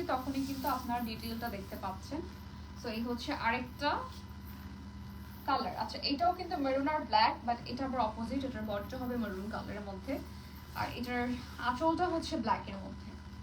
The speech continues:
ঠিক আছে? এই যে এখানে কিন্তু যখন শাড়িটা ওপেন করছি তখনই কিন্তু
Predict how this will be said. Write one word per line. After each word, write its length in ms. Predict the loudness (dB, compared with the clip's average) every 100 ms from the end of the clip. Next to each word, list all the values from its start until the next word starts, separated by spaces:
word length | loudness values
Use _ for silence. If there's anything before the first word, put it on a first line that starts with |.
| -10 -10 -6
ঠিক 120 | -2 -2
আছে? 120 | 0 0
এই 60 | 0
যে 60 | -2
এখানে 240 | 0 0 2 0
কিন্তু 180 | 2 2 2
যখন 180 | 2 0
শাড়িটা 260 | 2 2 2 2
ওপেন 180 | 0 -2 -2
করছি 220 | -2 -2 0
তখনই 280 | 0 0 -4
কিন্তু 160 | -2